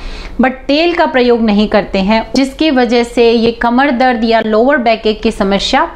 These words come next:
बहुत अधिक बढ़ गई है। But आपको घबराने की आवश्यकता नहीं है। जी हाँ, आज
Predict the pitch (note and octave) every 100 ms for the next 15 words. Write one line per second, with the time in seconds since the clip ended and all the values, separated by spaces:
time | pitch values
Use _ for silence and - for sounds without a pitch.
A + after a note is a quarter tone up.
0 | - G3 A#3+ F#3+ E3 F#3+ E3 D#3 D#3+ E3
1 | D#3+ G#3+ A#3+ - - - - G3+ A#3+ A#3+
2 | - A#3 B3+ D4 D#4+ D#4 B3+ A3+ A3+ A3
3 | A#3+ C4 C4+ G3+ G3+ G3+ G#3+ - G#3+ G3+
4 | G3 A3 A#3 C4+ C#4 C4+ A#3 A#3 B3+ B3+
5 | - A3+ A3+